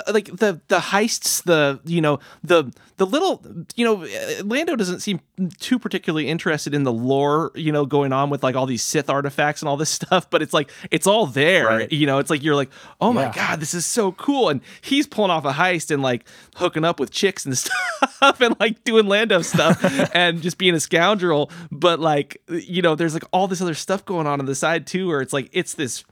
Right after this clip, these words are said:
Speaker 1: it's the, there's something for everyone in the Lando series. So I, I cannot wait for the show. <laughs>
Speaker 2: Yeah.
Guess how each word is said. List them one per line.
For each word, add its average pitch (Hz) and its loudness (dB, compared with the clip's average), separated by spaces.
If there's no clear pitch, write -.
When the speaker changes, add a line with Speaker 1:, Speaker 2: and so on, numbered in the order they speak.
Speaker 1:
it's 196 0
the, - -4
there's 190 -2
something 180 -2
for 131 -2
everyone 143 0
in 120 -2
the 117 -2
Lando 127 0
series. 104 -6
So 117 -2
I, 127 0
I 156 2
cannot 123 -4
wait 123 -4
for 113 -10
the 104 -8
show. 113 -8
<laughs> - -18
Speaker 2:
Yeah. 98 -2